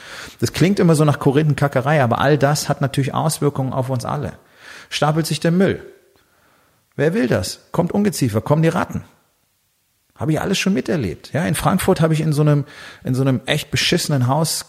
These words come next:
äh, äh, gewohnt, wo, wo, wo, nix für ungut, aber da waren lauter indische Mitbürger. So, und die haben eine sehr seltsame Art, mit Müll umzugehen, weil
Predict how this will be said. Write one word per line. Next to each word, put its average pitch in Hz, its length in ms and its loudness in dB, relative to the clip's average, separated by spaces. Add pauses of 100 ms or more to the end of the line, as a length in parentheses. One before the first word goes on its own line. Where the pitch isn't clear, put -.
(200)
äh, 139 400 -2
äh, 135 60 -2
gewohnt, 127 420 2
wo, 127 220 2
wo, 117 340 -2
wo, - 380 -4 (480)
nix 113 200 -4
für 135 100 -2
ungut, 139 220 2
aber 110 120 -2
da 113 120 2
waren 139 80 4
lauter 156 260 2
indische 165 320 2
Mitbürger. 113 560 -2
So, - 160 -6
und 127 140 -4
die 139 80 2
haben 175 120 2
eine 165 120 2
sehr 151 180 2
seltsame 131 480 0
Art, 123 240 -4
mit 127 160 -4
Müll 127 160 2
umzugehen, 120 560 -4
weil 117 240 -4